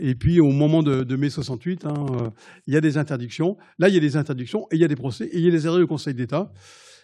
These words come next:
Bon, François, il y a eu beaucoup d'amendes, hein, beaucoup d'amendes, euh, autour des interdictions. Il a évité la prison, hein, et il a toujours un, un mot de remerciement quand il, quand il était vivant, qu'on faisait des conférences.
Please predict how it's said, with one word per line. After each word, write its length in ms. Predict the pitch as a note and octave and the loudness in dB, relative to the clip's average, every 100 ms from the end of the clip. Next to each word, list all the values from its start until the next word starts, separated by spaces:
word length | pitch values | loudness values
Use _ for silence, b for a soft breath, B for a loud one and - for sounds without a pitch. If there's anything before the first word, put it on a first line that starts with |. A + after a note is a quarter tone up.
| B | B
Bon, 240 | D3 D3+ C3+ | 0 0 0
François, 400 | - D3+ F#3+ F3+ | -2 -2 0 -2
il 80 | D3 | -2
y 20 | |
a 60 | |
eu 1200 | C#3 C#3+ C#3 C3 B2+ B2 B2 A#2+ B2 B2 B2+ D3 - | -4 -6 -8 -8 -8 -8 -10 -10 -12 -10 -10 -12 -8
beaucoup 280 | D3+ D#3+ G3+ | -4 -2 0
d'amendes, 340 | E3 G#3 D#3+ | 2 2 2
hein, 440 | C#3+ D#3+ D3+ C3 B2 | 0 -2 -4 -6 -6
beaucoup 240 | C#3 D#3 | -8 -4
d'amendes, 340 | D3 D3 E3 C#3 | -4 -2 -2 -2
euh, 220 | B2+ A#2+ b b b | -4 -6 b b b
autour 280 | C#3+ A#2+ D#3 | -8 -2 0
des 140 | C#3 | 2
interdictions. 640 | C#3 C#3 B2+ A#2 E3+ G#3 B3 b b b b _ | 0 0 -4 -2 0 0 -2 b b b b _
Il 180 | C#3+ C3+ | -6 2
a 40 | E3 | 4
évité 400 | F3 F#3+ G#3 F#3+ | 6 4 2 2
la 120 | F3 | 0
prison, 420 | - D3+ G#3 F4 _ _ _ _ | 0 -2 -2 -4 _ _ _ _
hein, 280 | C#3 C#3 D#3+ | -12 -10 -8
et 220 | C#3+ C3 B2 | -10 -8 -10
il 500 | B2 B2+ B2+ A#2 B2+ | -8 -8 -8 -8 -10
a 80 | |
toujours 320 | A#2+ D#3+ E3+ D3+ | -10 -8 -6 -6
un, 340 | B2+ B2 A#2+ _ _ _ | -8 -10 -10 _ _ _
un 100 | C#3 | -4
mot 180 | C#3+ F#3 | 2 4
de 60 | D#3 | 4
remerciement 680 | E3 E3 - E3 E3 F#3 | 0 -2 -6 -6 -6 -6
quand 220 | E3 C#3+ | -8 -8
il, 100 | C#3+ C3 A#2+ | -6 -6 -4
quand 200 | D3 - | -4 -4
il 100 | C#3 | -6
était 260 | C3+ D3+ | -4 -4
vivant, 400 | C3 C#3 D3+ D#3+ | -4 -6 -6 -6
qu'on 160 | D3+ B2+ | -8 -10
faisait 140 | B2 | -10
des 100 | C3 | -10
conférences. 520 | C3 C3 D3 D3 G3+ | -10 -10 -6 -6 -6